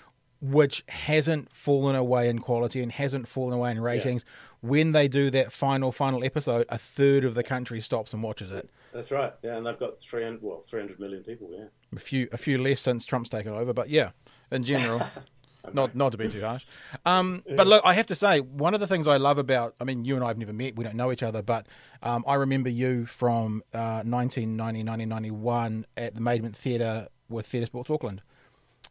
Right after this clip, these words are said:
Speaker 1: I
Speaker 2: Yeah.
Speaker 1: was in the, I
Speaker 2: Yeah.
Speaker 1: was in the audience for a lot of those as a
Speaker 2: Really?
Speaker 1: student. Yeah, yeah, and I remember it was you and Oliver Driver and
Speaker 2: Craig
Speaker 1: Dean
Speaker 2: Parker, yeah.
Speaker 1: and Dean Gorman?
Speaker 2: Dino Gorman,
Speaker 1: Dino
Speaker 2: yeah.
Speaker 1: Gorman. And you were the
Speaker 2: Yeah.
Speaker 1: three young fellas, eh?
Speaker 2: Yeah.
Speaker 1: And I
Speaker 2: That's
Speaker 1: remember
Speaker 2: right.
Speaker 1: that.
Speaker 2: Uh,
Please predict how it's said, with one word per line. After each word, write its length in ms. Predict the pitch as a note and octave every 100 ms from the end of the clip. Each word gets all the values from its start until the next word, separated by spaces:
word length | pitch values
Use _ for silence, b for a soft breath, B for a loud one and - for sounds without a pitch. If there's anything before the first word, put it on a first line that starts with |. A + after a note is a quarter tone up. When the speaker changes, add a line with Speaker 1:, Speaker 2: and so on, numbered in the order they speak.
| -
Speaker 1:
I 100 | A#2+
Speaker 2:
Yeah. 40 |
Speaker 1:
was 160 | A#2+ A#2+
in 140 | B2+
the, 80 | B2 A#2+
I 80 | A#2+
Speaker 2:
Yeah. 60 |
Speaker 1:
was 100 | B2+
in 80 | B2+
the 100 | C3
audience 360 | C3+ E3+ D3 A#2
for 100 | B2+
a 20 |
lot 140 | B2
of 80 | A#2+
those 220 | B2 C#3+
as 100 | B2
a 40 | G#2+
Speaker 2:
Really? 120 | E3+
Speaker 1:
student. 380 | D#3 C#3 F#3+ -
Yeah, 120 | C3+
yeah, 140 | F3+ G3
and 80 | D3
I 20 |
remember 380 | C3 C#3+ E3+ D#3+
it 80 | B2
was 240 | C3 A#2
you 200 | F3+ F#3
and 140 | B2+ B2
Oliver 240 | C#3 C3
Driver 480 | B2+ C3+ C3+ C3+ C3 B B B B
and 300 | C3 C3 B2
Speaker 2:
Craig 80 | A#2
Speaker 1:
Dean 360 | C#3 C#3+ C#3 C3+
Speaker 2:
Parker, 180 | A#2 A2 _
yeah. 100 | G2 G2 - -
Speaker 1:
and 160 | B2+ B2
Dean 180 | D3+
Gorman? 420 | D3 D#3+ G#3 B3+ A#3+ _ _ _ _ _ _ -
Speaker 2:
Dino 240 | B2 A2+
Gorman, 180 | A2+ B2+
Speaker 1:
Dino 220 | C#3 C#3+
Speaker 2:
yeah. 60 | D3
Speaker 1:
Gorman. 420 | C3+ C3+ A2+ G2+ - B B
And 100 | -
you 120 | D#3 D#3+
were 100 | D#3
the 140 | D3
Speaker 2:
Yeah. 60 | -
Speaker 1:
three 180 | D3+
young 180 | C#3+ D3
fellas, 320 | C#3 A2+ G#2+
eh? 220 | C3 A#2 G2 - _ _ _ _ -
Speaker 2:
Yeah. 260 | C3 D3 - _ -
Speaker 1:
And 120 | C#3+
I 40 | D3+
Speaker 2:
That's 120 | D#3+
Speaker 1:
remember 180 | G#3+ A3+
Speaker 2:
right. 140 | B2
Speaker 1:
that. 100 |
Speaker 2:
Uh, 20 | A#2+